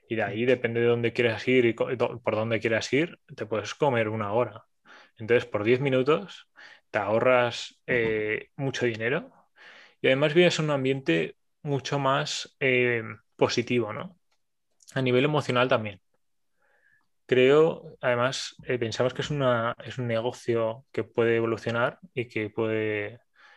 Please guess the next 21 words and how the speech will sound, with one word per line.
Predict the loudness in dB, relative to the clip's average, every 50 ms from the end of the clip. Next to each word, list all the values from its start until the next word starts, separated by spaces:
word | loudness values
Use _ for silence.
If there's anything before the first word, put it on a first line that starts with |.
| _ _ -8
en | -6 -6
el | -4 -4
que | -4 -4
podemos, | 0 2 2 2 2 0 0 -2 -2 0 -2 -2 -4 -6 -10 -12 -14 -16 _ _ _ _ _
eh, | -4 -2 -2 -2 -2 -4 -2
tirar | 0 2 2 2
para | 2 2 2
adelante. | 4 2 2 0 0 -2 -2 -2 -2 -8 _ _ _ -20 -20 -20 _ _
Creo | 0 2 2 4
que | 4
la | 2 2
gente | 2 -2 -4 -4 -2 0 0 0 0 -4 -8 _ _ _ _ _ _ _
actualmente | -10 -6 -2 -2 0 0 0 -2 -2
está | -2 -2 -2 -2
mentalmente | -2 -2 -2 0 0 0 0 0 -4 -6 -6 -2 2 2 4 4 4 2 0 -2 -2
agotada, | -2 -2 -2 0 0 0 -2 -2 -6 -12 -20 -20 _ _ _ _
o |
sea, | -12 -8 -6 -6 -6 -6 -6 -8 -8 -10 -12
está | -20 -8 -2 0 0 0 0
saturada, | -2 -6 -2 -2 0 0 2 0 0 -2 -6 _ _ _ _ _ _ _ _
¿no? | -12 -12 -12 -14